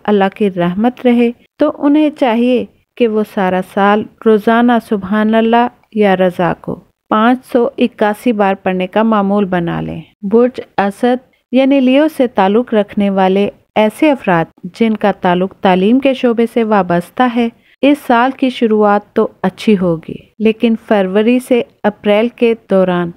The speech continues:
मेहनत से काम लेना होगा। अगर आप आला तालीम के लिए बैरून मुल्क जाना चाहते हैं तो उनके लिए भी बहुत से मौके होंगे। बुर्ज असद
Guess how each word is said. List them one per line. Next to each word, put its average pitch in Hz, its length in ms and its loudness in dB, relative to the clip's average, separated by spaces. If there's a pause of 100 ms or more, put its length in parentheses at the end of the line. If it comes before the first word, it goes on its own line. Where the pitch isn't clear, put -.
मेहनत 226 420 4
से 233 140 -4
काम 185 280 -4
लेना 175 300 -2
होगा। 165 420 -8 (200)
अगर 208 240 -2 (160)
आप 190 220 -2 (160)
आला 196 300 -2
तालीम 262 420 -2
के 254 140 -2
लिए 254 180 0
बैरून 185 520 -4
मुल्क 214 400 -6
जाना 262 300 0
चाहते 247 400 -4
हैं 247 240 -2 (220)
तो 294 80 0 (140)
उनके 294 380 0
लिए 240 280 0
भी 233 200 -2 (180)
बहुत 226 360 0
से 226 140 -2
मौके 202 540 -2
होंगे। 214 420 -2 (200)
बुर्ज 226 280 0 (180)
असद 226 380 -2